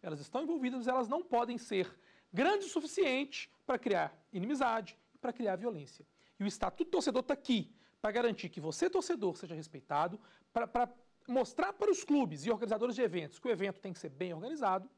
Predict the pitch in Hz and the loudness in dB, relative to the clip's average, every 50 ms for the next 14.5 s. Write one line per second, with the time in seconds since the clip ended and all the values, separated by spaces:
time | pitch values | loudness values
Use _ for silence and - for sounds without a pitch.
0 | _ _ _ _ _ _ _ _ _ - 359 370 370 392 381 - - - 196 156 | _ _ _ _ _ _ _ _ _ -2 -2 0 2 0 -2 0 -2 -4 -4 -4
1 | - _ _ - 247 233 208 220 - 233 190 - - 185 180 - 214 254 269 196 | -8 _ _ -2 -2 -2 -2 -4 -6 -6 -6 -2 -2 -4 -2 -2 -4 -4 -2 0
2 | 208 277 330 285 180 143 - _ _ _ _ _ - 175 247 349 349 - - - | 0 0 0 0 -4 -8 -12 _ _ _ _ _ -2 0 2 2 2 2 0 0
3 | 262 247 233 202 147 - 170 - - 247 262 247 240 254 320 359 311 311 330 330 | 0 2 2 0 -2 -6 -10 -2 0 2 2 2 2 2 2 2 2 0 -2 -4
4 | 311 240 285 277 240 - - - 185 160 151 135 180 214 190 214 202 175 147 143 | -2 -2 0 0 0 -2 -4 -8 -8 -8 -8 -6 -4 -2 0 0 0 -2 -2 -2
5 | 190 240 262 254 240 196 160 - - _ _ _ _ _ _ _ _ _ _ _ | 0 2 2 2 2 0 -2 -6 -14 _ _ _ _ _ _ _ _ _ _ _
6 | _ _ _ _ _ _ _ _ _ _ _ - 214 190 190 196 185 175 208 - | _ _ _ _ _ _ _ _ _ _ _ -2 0 2 2 2 2 0 -4 -4
7 | - 208 170 190 185 - 220 196 - - 247 - 339 349 320 233 233 233 - - | -4 -6 -4 -4 -4 -4 -6 -8 -4 -6 -4 -2 -2 2 2 2 2 2 -4 -20
8 | _ _ - 254 - 262 247 - 220 220 208 226 185 180 180 180 - - 185 170 | _ _ -8 -8 -6 -6 -8 -8 -10 -8 -6 -6 -6 -6 -6 -8 -14 -12 -12 -12
9 | 170 - _ - 185 175 - - 156 151 156 151 156 180 180 - - - _ _ | -12 -14 _ -18 -16 -16 -12 -10 -10 -10 -10 -12 -12 -12 -12 -12 -14 -14 _ _
10 | _ _ _ _ _ _ _ _ _ _ _ _ - 165 - - 214 262 302 320 | _ _ _ _ _ _ _ _ _ _ _ _ -18 -12 -2 0 0 0 0 -2
11 | - - _ _ _ _ _ _ _ _ _ - 214 214 214 208 208 - - 233 | -10 -18 _ _ _ _ _ _ _ _ _ 0 4 6 6 6 6 4 0 0
12 | 196 208 233 285 339 359 349 339 294 262 277 190 220 208 208 214 196 262 226 - | 2 4 6 6 6 6 6 4 0 -2 0 2 2 4 4 4 0 -2 -6 -2
13 | 220 190 185 - - 185 180 - - - 180 165 165 - 180 156 - 165 - - | 0 -2 0 0 0 -4 -4 -4 -2 0 0 0 0 -2 -12 -10 -10 -10 -10 -12
14 | 156 - 151 - - 139 135 156 190 190 | -16 -14 -14 -12 -12 -8 -6 -6 -6 -6